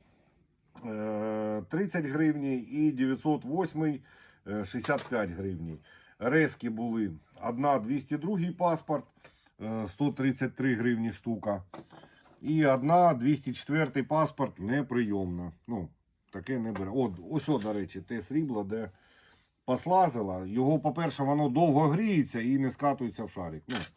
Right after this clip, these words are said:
це те, що я не рахував. Так, порозбирали у ті коробочки. Ну, ми порахували. Тут сто сорокова мікросхемка одна. І де вона? Сто тридцять шоста одна.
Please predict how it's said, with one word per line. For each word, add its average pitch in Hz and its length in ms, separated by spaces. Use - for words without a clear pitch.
це 107 200
те, 156 180
що 127 160
я 127 220
не 117 200
рахував. 104 500
Так, 147 240
порозбирали 160 600
у 151 80
ті 160 160
коробочки. 175 640
Ну, 180 80
ми 180 120
порахували. 143 720
Тут 135 200
сто 156 200
сорокова 185 500
мікросхемка 160 720
одна. 139 440
І 160 580
де 90 180
вона? 87 300
Сто - 240
тридцять 151 260
шоста 95 360
одна. 80 260